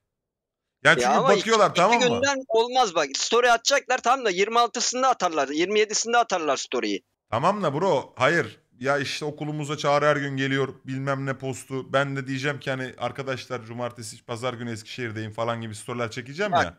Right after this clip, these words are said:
Speaker 2: bunu, bunu bir güne düşürürüm ama benim tıraşımı Hasan yapacak.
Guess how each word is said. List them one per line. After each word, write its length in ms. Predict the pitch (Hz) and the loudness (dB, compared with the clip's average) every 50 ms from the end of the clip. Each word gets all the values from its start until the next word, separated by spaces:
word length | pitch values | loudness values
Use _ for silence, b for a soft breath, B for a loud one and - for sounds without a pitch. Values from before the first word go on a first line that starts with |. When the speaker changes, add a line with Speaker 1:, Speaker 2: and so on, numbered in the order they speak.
| _ | _
Speaker 2:
bunu, 360 | - 196 233 233 233 240 277 - - _ - | 0 0 2 4 4 2 2 0 -4 _ -4
bunu 340 | 165 190 240 262 247 190 | -2 0 2 2 0 0
bir 140 | 202 269 269 | 0 0 0
güne 240 | 233 233 226 226 220 | 2 2 2 2 2
düşürürüm 460 | 220 240 - - 226 226 262 277 - | 2 2 0 0 0 0 -2 0 2
ama 200 | 208 214 240 233 | 2 2 2 4
benim 180 | 226 233 247 226 | 2 2 0 0
tıraşımı 400 | - 247 240 233 - - 240 247 | 0 2 2 2 2 2 2 4
Hasan 260 | 226 208 - 226 233 | 2 4 4 2 2
yapacak. 500 | 220 185 151 - - - 107 - _ _ | 2 2 0 0 -2 -6 -6 -6 _ _